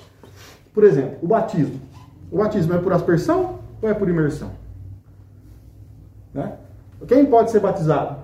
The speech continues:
Somente os adultos ou pode batizar também as crianças? Os mil anos de Apocalipse, é literal ou é espiritual? Então, veja, são várias questões. A ceia tem que ser servida todo domingo ou a ceia tem que ser servida somente uma vez por mês?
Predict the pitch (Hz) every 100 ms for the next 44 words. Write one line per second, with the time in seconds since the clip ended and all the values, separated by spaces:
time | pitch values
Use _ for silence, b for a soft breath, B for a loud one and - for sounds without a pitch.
0 | - - 180 185 165 160 160 330 349 269
1 | 233 226 202 202 196 190 170 180 180 175
2 | 170 165 165 - 165 - 175 151 139 -
3 | - - - b b b b b b -
4 | 214 247 247 220 208 180 208 196 202 185
5 | 156 135 - 175 175 190 208 320 381 370
6 | - - - 220 214 - 202 180 175 143
7 | - - - _ _ _ _ _ 277 339
8 | - - 254 170 147 214 220 285 - 311
9 | - 202 175 208 - 202 175 220 - 208
10 | 202 190 175 180 170 147 226 160 120 -
11 | b b 180 202 202 196 196 190 190 196
12 | 190 185 180 180 190 180 175 175 165 160
13 | 180 135 -